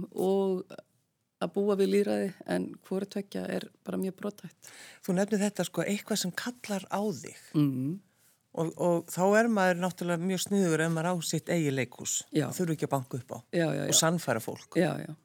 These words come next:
Speaker 1: Maður þarf samt að sannfæra þeim að, að maður, maður þarf að sannfæra sjóðinum að láta mann fá
Speaker 2: Já,
Speaker 1: fjármagn.
Speaker 2: reyndar. Já, já.
Speaker 1: En, en, eh, það kemur, þú veist, þetta tekur tíma, þú veist,
Speaker 2: Mm.
Speaker 1: maður fær hugmynd,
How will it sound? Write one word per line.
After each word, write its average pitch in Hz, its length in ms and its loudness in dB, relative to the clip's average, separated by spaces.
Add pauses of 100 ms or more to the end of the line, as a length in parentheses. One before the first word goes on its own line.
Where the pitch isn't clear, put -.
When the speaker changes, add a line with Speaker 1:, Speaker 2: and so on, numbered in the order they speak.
(340)
Speaker 1:
Maður 175 160 4
þarf 190 100 6
samt 202 220 2
að - 20 0
sannfæra 220 480 4
þeim 202 160 4
að, 190 100 4
að - 220 0
maður, 180 240 0
maður 165 140 0
þarf 185 100 2
að 175 80 0
sannfæra 196 420 2
sjóðinum 208 460 4
að 170 80 4
láta 175 220 0
mann 170 100 0
fá 190 80 0
Speaker 2:
Já, 214 120 2 (180)
Speaker 1:
fjármagn. 226 420 6
Speaker 2:
reyndar. - 220 0
Já, 135 240 0
já. 117 100 2 (320)
Speaker 1:
En, 170 140 6 (260)
en, 165 300 4 (380)
eh, - 440 -14 (380)
það 233 240 6 (180)
kemur, 190 400 4
þú - 160 -4
veist, - 80 0
þetta 170 240 2
tekur 254 240 4
tíma, 285 460 4 (180)
þú 190 80 -2
veist, 151 160 -2
Speaker 2:
Mm. 214 60 4
Speaker 1:
maður 214 100 2
fær 196 160 6
hugmynd, 254 580 4